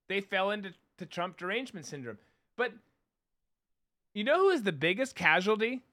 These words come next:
of Trump derangement syndrome? I don't know if you can point a finger at anyone more than C N N. They, they got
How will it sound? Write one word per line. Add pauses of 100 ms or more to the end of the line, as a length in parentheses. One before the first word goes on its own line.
(100)
of
Trump
derangement
syndrome? (420)
I
don't
know
if
you
can
point (280)
a
finger
at
anyone
more
than
C
N
N.
They,
they
got